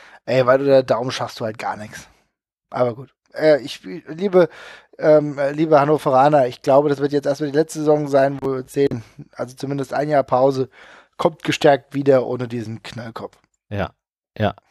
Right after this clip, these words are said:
Speaker 2: Seht zu, dass ihr die alle irgendwie loswerdet, jagt sie aus der Stadt, lasst sie nie wieder rein. Das ist, glaub ich, das Sinnvollste, was man irgendwie tun kann. Wir drücken euch die Daumen, ihr habt das echt nicht verdient. Habt ihr noch jemanden, den ihr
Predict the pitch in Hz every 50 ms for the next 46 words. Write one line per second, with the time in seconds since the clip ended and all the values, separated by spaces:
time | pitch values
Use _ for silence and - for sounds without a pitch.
0 | _ - - 110 113 113 - - 120 - 110 107 107 107 101 110 110 - - 107
1 | 110 117 110 69 101 107 113 104 113 107 98 104 104 113 127 - - 104 101 104
2 | 101 98 95 95 107 110 - - 117 80 80 101 - - 104 92 - 107 113 -
3 | - - - 104 107 - - - 110 104 110 113 127 127 113 104 101 98 101 98
4 | 107 107 104 101 98 - - 104 101 - - 101 92 - 107 107 113 - 110 104
5 | - - 98 101 107 - 101 98 80 98 98 101 101 95 - 104 104 - - 104
6 | 98 98 95 - - - 101 - 92 - - 90 - - 92 87 87 85 90 95
7 | 92 - - 87 - - - 87 - - - 98 - - - - 92 - - -
8 | 85 - 85 82 - - - _ _ - - - - - - - - - - -
9 | - - - - - - - - - - - - - - - - - - - -
10 | - - - - _ _ _ _ _ _ _ _ _ _ _ _ _ _ _ _
11 | _ _ _ _ _ _ _ _ _ _ - 156 - - 208 214 214 190 156 143
12 | - 143 143 143 147 143 135 - 127 123 127 131 135 139 131 113 127 127 123 123
13 | 120 117 113